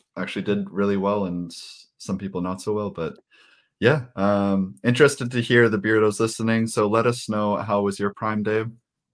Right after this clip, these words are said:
Uh, let us know in the comment sections. Um, was it what you expected? Was it better, worse? Um,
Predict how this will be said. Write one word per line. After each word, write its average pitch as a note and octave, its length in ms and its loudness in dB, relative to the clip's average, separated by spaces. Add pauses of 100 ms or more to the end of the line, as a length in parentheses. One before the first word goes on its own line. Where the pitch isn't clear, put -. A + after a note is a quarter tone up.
(220)
Uh, G#2 120 0
let G#2+ 120 4
us A2+ 120 -2
know A#2 60 0
in G#2+ 60 0
the G2+ 80 -4
comment G#2 320 -2
sections. G#2 640 -4 (340)
Um, F#2+ 200 -2
was G2 120 0
it G2+ 80 -4
what - 180 -6
you F#2+ 60 -4
expected? G#2 580 -2
Was F2 160 -8
it - 120 -20
better, G2 360 0
worse? G2 580 -4 (380)
Um, E2+ 540 -6